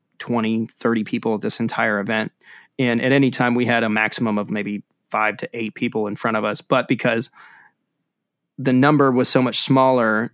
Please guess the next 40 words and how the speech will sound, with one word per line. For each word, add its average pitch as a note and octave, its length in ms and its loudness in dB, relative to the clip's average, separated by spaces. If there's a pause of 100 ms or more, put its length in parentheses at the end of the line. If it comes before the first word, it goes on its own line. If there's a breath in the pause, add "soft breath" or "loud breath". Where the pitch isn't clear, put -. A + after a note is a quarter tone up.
you C3+ 100 -2
know, A#2 300 0 (240)
you C#3 100 -4
know, A#2 240 -2
otherwise, C#3 600 4
like, B2+ 120 0
if A2+ 80 -2
you D3 80 4
were C#3+ 60 4
playing C3 240 2
at A#2 80 0
a A2 60 -2
club, A#2 320 0
that A#2+ 100 0
would A#2+ 100 0
be A#2 120 -2
kind A#2+ 180 -2
of, G#2+ 300 -6
you B2 80 -4
know, G#2 220 -4 (200)
a A#2+ 80 -2
drag. A2 580 0 (300 loud breath)
But D3+ 80 0
at C#3 100 4
a - 60 2
private G#3+ 300 4
event, B2 260 2
like, A#2 160 -2
eight C3+ 160 0
people B2+ 340 2
up C3 120 -2
front B2 240 -2
dancing B2 340 -2
and A#2 80 0
having B2 160 0
a A2+ 60 -2
good A2 100 -2
time, A2 220 -2
that's, A#2+ 160 -2
like, - 260 -4